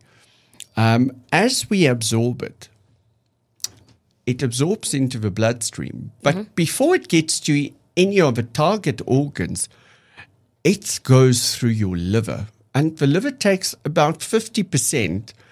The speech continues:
Speaker 1: of the active ingredient and immediately, um, metabolizes it and inactivates it. We call it the first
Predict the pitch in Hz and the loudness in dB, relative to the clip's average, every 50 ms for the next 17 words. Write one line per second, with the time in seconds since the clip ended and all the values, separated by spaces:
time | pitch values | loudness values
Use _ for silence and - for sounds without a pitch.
0 | _ _ _ _ _ - 147 139 156 151 151 151 156 - - - 170 - - 147 | _ _ _ _ _ -2 0 0 0 0 0 -2 -2 -4 -4 -6 -6 -6 -4 -4
1 | 135 127 - 160 170 180 165 143 123 113 110 - - - _ - 131 135 143 139 | -6 -2 -2 -2 -2 -2 -2 -4 -4 -4 -4 -6 -10 -16 _ -2 0 0 0 0
2 | 135 - _ - 147 143 147 143 143 151 156 180 226 254 233 - - 120 110 104 | -2 -6 _ 0 0 2 2 2 2 2 2 0 0 -2 -4 -2 -2 -2 -2 -2
3 | 107 - - 92 85 80 80 - - 160 - _ _ _ _ _ _ _ _ _ | -4 -6 -6 -6 -4 -4 -4 -6 -6 -8 -12 _ _ _ _ _ _ _ _ _
4 | _ _ _ _ _ _ - 104 110 113 117 117 120 123 127 135 - - - _ | _ _ _ _ _ _ 0 2 2 2 2 2 2 2 0 -2 -6 -12 -18 _
5 | _ _ - 135 139 143 135 - 170 156 160 190 202 175 139 101 90 92 90 - | _ _ -2 0 0 0 0 0 0 0 2 2 2 2 2 2 0 0 -2 -4
6 | - 95 - - - - - 120 113 120 - - 143 131 135 - - 143 - - | -4 -6 -8 -8 -8 -4 -2 0 0 0 0 0 0 0 0 -2 -4 -6 -6 -8
7 | 143 139 82 73 82 - - 127 117 - 139 131 127 127 - 185 180 175 165 156 | -8 -6 -6 -8 -8 -8 -10 -12 -8 -6 -4 -4 -4 -4 -2 0 0 0 0 -2
8 | 160 - 113 107 - - 165 156 156 151 - | -4 -6 -8 -6 -2 0 0 2 2 0 -4